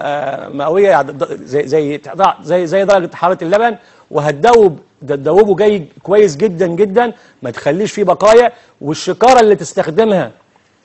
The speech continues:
يعني الجزء اللي تستخدمه لازم يفضل جاف على طول، يا اما تخلصه في نفس اليوم، يا اما تحطه في مكان جاف بعيد عن الرطوبه، عشان ما يعمل، ما يعمل، ما يحصلش عليه فطريات ويحصل فيه ايه،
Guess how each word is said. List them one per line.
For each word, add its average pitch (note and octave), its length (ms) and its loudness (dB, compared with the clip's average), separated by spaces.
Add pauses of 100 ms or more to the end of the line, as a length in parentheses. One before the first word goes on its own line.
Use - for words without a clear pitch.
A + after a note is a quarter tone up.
(300)
يعني C#3+ 260 0
الجزء C#3 280 0
اللي G3 120 -2
تستخدمه G#3+ 520 -2 (300)
لازم F#3 460 2
يفضل E3+ 440 0
جاف A3 540 2
على D3 160 2
طول، G#3+ 260 0
يا G#3 100 4
اما G#3+ 100 0
تخلصه E3+ 500 -2
في D3+ 80 -8
نفس G3+ 220 -4
اليوم، G#3 340 4 (220)
يا E3+ 140 -2
اما A3 160 0
تحطه G#3 560 -2
في - 180 -16
مكان F3 440 0
جاف G3+ 300 4
بعيد D#3+ 420 -6
عن D#3+ 320 -2 (320)
الرطوبه، G3+ 540 2
عشان F#3+ 460 -4
ما F3+ 60 -6
يعمل، D#3 360 -6
ما D#3 80 -4
يعمل، D3 160 -4
ما D3+ 100 -4
يحصلش F3 420 -4
عليه E3 200 -2
فطريات D#3+ 480 -2
ويحصل D#3 360 -6
فيه E3+ 180 -6
ايه، F3 240 -4